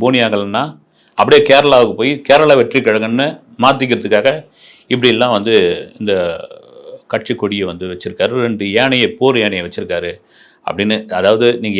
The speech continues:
என்ன வேணாலும் சொல்லிக்கங்க, அதை பத்தி கவலையே கிடையாது. சொன்ன மாதிரி தமிழ்நாட்டில் எந்த அளவிற்கு விஜய்க்கு ஒரு பெரும் ரசிகர்கள் கூட்டம் இருக்கோ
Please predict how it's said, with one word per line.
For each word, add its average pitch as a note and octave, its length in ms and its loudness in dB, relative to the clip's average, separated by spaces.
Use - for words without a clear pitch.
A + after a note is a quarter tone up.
என்ன A2 220 0
வேணாலும் G2+ 320 -2
சொல்லிக்கங்க, G#2 380 -4
அதை - 160 -20
பத்தி G#2+ 240 -6
கவலையே A#2+ 280 4
கிடையாது. A#2 260 2
சொன்ன A#2+ 220 4
மாதிரி D3 120 0
தமிழ்நாட்டில் F3 640 4
எந்த D#3 240 0
அளவிற்கு D3 520 4
விஜய்க்கு C3+ 500 0
ஒரு A#2 160 2
பெரும் D3 420 0
ரசிகர்கள் A#2+ 500 -2
கூட்டம் A2 300 -6
இருக்கோ A2 320 2